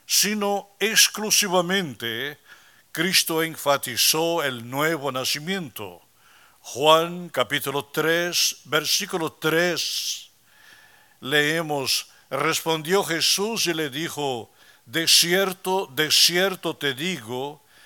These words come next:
que el que no naciere de nuevo, no puede ver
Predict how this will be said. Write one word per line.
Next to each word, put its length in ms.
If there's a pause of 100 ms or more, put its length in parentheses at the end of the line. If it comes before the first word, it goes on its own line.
(160)
que 200
el 180
que 240
no 440
naciere 840
de 140
nuevo, 760 (320)
no 560
puede 480
ver 600